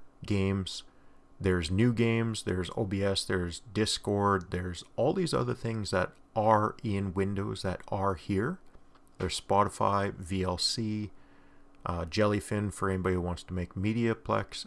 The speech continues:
Now, there's also the workload too, as you see there. But I'm gonna go through and we're gonna test out the internet here.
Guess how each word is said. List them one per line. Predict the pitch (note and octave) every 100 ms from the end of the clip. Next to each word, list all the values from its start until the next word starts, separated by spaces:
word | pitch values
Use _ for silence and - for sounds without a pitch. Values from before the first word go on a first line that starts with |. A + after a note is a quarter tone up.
| -
Now, | B2 A2+ A2+ A2 A2 - - - - - - - -
there's | B2+ A#2
also | A#2 - A2
the | F#2
workload | F#2 F2 - E2+ -
too, | - F#2+ -
as | -
you | -
see | - -
there. | F2+ F#2+ - - - - - - -
But | A2+
I'm | C#3
gonna | F#3+
go | F#3 E3+
through | - G#2+ G#2 B2+ - - - - -
and | A2+ G2+ G2 G2+
we're | G2
gonna | A#2+ A2
test | - A2+ -
out | G#2+ -
the | F#2
internet | F2+ F2 E2+ -
here. | F2+ F2+ B2+